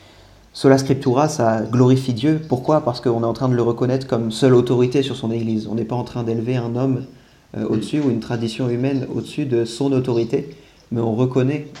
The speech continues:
Speaker 1: que lui seul a l'autorité suprême sur son Église.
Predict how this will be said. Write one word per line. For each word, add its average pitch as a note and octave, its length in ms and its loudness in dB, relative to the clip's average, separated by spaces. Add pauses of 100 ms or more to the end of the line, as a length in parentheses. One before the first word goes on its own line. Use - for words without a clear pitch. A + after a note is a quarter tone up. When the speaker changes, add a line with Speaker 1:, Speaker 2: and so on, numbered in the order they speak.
Speaker 1:
que A#2 60 -2
lui A2 240 2
seul C3+ 400 0
a A#2 120 -2
l'autorité A#2 560 0
suprême - 420 -6
sur A2+ 160 -6
son A#2 220 -4
Église. G#2+ 380 0